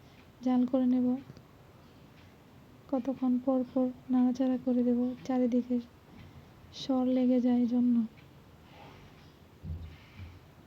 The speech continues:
তো নাড়াচাড়া করতে করতে দুধটা আমার প্রায় ঘন এসেছে। এখানে আমি একটা কড়াইয়ে হাফ কাপ পরিমাণ চিনি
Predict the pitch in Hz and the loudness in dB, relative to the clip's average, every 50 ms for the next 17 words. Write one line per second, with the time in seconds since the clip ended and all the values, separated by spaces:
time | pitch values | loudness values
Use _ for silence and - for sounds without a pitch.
0 | - - - - - - - - - - - - - - - - - - - - | -20 -20 -20 -20 -20 -20 -20 -20 -20 -20 -20 -20 -20 -20 -20 -20 -20 -20 -20 -20
1 | - - - - - - - - - - - - - - - - - - - - | -20 -20 -20 -20 -20 -20 -20 -20 -20 -20 -20 -20 -20 -20 -20 -20 -20 -20 -20 -14
2 | - - 262 247 247 254 254 262 254 - 277 262 262 254 247 269 - - - 269 | -6 -4 -2 0 2 2 0 0 -2 -2 -2 -2 -2 -4 -4 -6 -4 -2 -2 -2
3 | 247 262 254 254 - - 262 226 226 254 240 - - 269 262 254 254 247 240 - | 0 0 -2 -2 -4 -6 -4 -2 -2 -4 -4 -4 -4 -2 0 0 0 -2 -2 -4
4 | - 254 254 247 226 240 247 247 247 247 254 254 254 247 - - - - 262 262 | -4 -4 -2 -2 -2 0 0 2 2 2 0 -2 -2 -6 -10 -14 -8 -6 -4 -4
5 | 269 254 - - 254 247 247 247 247 247 247 - - 262 262 - - - - - | -4 -4 -2 -2 0 2 4 4 4 2 2 0 -4 -4 -4 -6 -12 -20 -20 -20
6 | - - - - - - - - - - - 285 262 254 254 254 247 254 247 240 | -20 -20 -20 -20 -20 -20 -20 -20 -10 -4 -2 0 2 2 2 2 2 2 2 2
7 | 247 240 - - - 269 254 240 - - 262 254 254 247 254 247 247 247 - - | 0 -2 -4 -4 -4 -4 -4 -2 0 0 2 2 4 4 4 2 2 2 0 0
8 | 262 254 247 254 262 | 0 0 0 0 -2